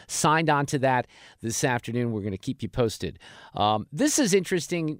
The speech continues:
maybe, maybe not as surprising because it comes from what I like to call the People's Republic of Wisconsin. I spent ten years up there. I mean, Madison is essentially like Moscow. It's a lovely place. Beautiful, beautiful, uh, city.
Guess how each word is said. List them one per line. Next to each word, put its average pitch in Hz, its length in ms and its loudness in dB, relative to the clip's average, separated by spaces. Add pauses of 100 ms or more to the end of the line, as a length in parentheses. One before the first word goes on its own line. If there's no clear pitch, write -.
maybe, 170 600 -6 (180)
maybe 180 260 -4
not 151 220 2
as 143 100 0
surprising 139 600 0
because 127 520 0
it 117 160 -10
comes 143 200 -2 (100)
from 123 340 -2
what 120 120 0
I 131 80 0
like 135 200 0
to - 60 -14
call 120 160 0
the 107 60 -4
People's 117 320 -6
Republic 113 380 -4
of 95 80 -6
Wisconsin. 117 440 -6
I 104 40 -4
spent 107 220 -4
ten 123 200 -4
years 120 220 -2
up 113 160 -2
there. 110 120 0
I - 20 -2
mean, 104 200 -2
Madison 165 400 0
is 101 100 -6
essentially 107 500 -4
like 95 240 -4
Moscow. 104 340 -8 (180)
It's - 100 -10
a 139 60 0
lovely 135 420 0
place. 80 480 -10 (440)
Beautiful, 165 400 2
beautiful, 110 600 0
uh, 98 300 0
city. 104 400 -4